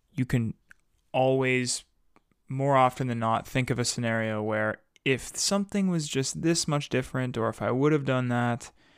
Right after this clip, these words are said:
man, that <clears throat> would be the life. That would be the situation, right? That would be the idealistic scenario. We get to a point in this podcast where we really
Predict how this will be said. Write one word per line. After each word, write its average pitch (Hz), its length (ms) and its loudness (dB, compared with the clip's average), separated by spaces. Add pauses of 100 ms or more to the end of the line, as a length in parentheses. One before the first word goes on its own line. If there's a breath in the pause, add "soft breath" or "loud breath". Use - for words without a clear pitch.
(560 soft breath)
man, 104 460 -6
that 120 420 0 (140)
<clears throat> - 420 0
would 127 240 -2
be 107 440 -6 (300)
the 120 380 -4
life. 113 400 -4
That 107 140 0
would 120 100 -2
be 120 200 0
the 123 200 2
situation, 120 800 0
right? 113 240 -2
That 107 100 -2
would 117 120 -2
be 117 120 -2
the 123 260 0
idealistic 123 1200 0 (400 soft breath)
scenario. 110 720 -4 (1300 soft breath)
We 143 80 4
get 175 140 10
to 180 100 8
a 156 40 10
point 147 260 4
in 123 40 -2
this 131 140 0
podcast 127 560 6
where 120 80 -2
we 120 80 2
really 123 420 2